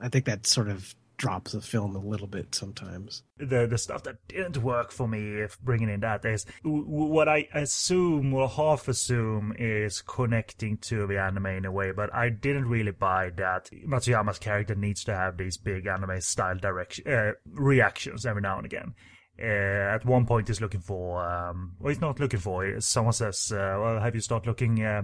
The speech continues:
Speaker 2: for a nursery yet, or, or, or a daycare?" "Nursery!" <laughs> Like, his whole world goes into overdrive, and I, I think that's just, uh, okay, okay, I, that's possibly from the anime, fine, you,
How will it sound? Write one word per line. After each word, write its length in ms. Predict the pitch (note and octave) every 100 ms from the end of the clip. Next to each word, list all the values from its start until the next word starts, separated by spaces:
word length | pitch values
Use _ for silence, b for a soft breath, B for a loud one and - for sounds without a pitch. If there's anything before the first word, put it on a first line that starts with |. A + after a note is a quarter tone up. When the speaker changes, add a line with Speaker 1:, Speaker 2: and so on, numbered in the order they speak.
| G2+ _
Speaker 2:
for 160 | B2+
a 20 |
nursery 480 | A#2 F3+ - G#2 F#2+
yet, 320 | F2 E2+ -
or, 80 | A2
or, 560 | F#2+ F#2+ - G2 G2 G2
or 260 | G#2 A2 A2
a 40 |
daycare?" 460 | C#3+ D#3+ - G2+ F2+ B B B
"Nursery!" 640 | E3+ C4 C4 - E3 C#3+ E3+
<laughs> 680 | G3+ G3 G3 G#3+ G#3 G3+ F#3
Like, 160 | E3+
his 260 | C#3+ D#3+ C#3
whole 320 | D3+ D#3 D3+
world 360 | C#3 D3 C#3 A#2
goes 260 | B2+ B2
into 220 | B2+ A#2 B2
overdrive, 480 | B2 A#2 A#2+ A2 A2
and 100 | C3
I, 100 | -
I 80 | C#3
think 240 | - D#3
that's 300 | C#3 A#2+ -
just, 340 | B2 G#2 - A2
uh, 120 | G#2+ C3
okay, 180 | C3 C3
okay, 240 | B2 G#2+
I, 180 | F#2+ A#2+ - - -
that's 220 | F3+ -
possibly 400 | C#3 G#2 G2+ G2+
from 180 | G2+ F#2+
the 120 | F2
anime, 360 | E2+ F#2 F#2 F#2+
fine, 280 | A#2+ G2+ F2+
you, 180 | G2